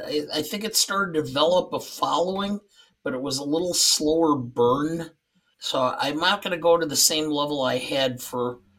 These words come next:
Legacy in the long term. I'm gonna go with a three for that. So I,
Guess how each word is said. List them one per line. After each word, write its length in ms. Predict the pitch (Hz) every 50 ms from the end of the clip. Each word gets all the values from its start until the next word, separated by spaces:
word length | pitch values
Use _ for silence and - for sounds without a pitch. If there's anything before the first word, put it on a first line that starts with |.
| _ _ 110 - - -
Legacy 500 | 143 151 147 151 151 - - - 135 127
in 120 | 120 117
the 80 | 107 110
long 380 | 127 139 151 160 170 165 156
term. 440 | - - - 113 110 110 113 117 - _ -
I'm 80 | -
gonna 140 | 202 233 226
go 80 | 202 190
with 160 | 170 139 123
a 20 |
three 400 | - - - - - 156 175 196
for 200 | - - - 117 110
that. 420 | 123 151 165 143 107 104 - - _ _ _ _ _ _ _ _ _
So 680 | - - - - 165 151 151 147 147 143 135 131 - - -
I, 180 | 143 135 127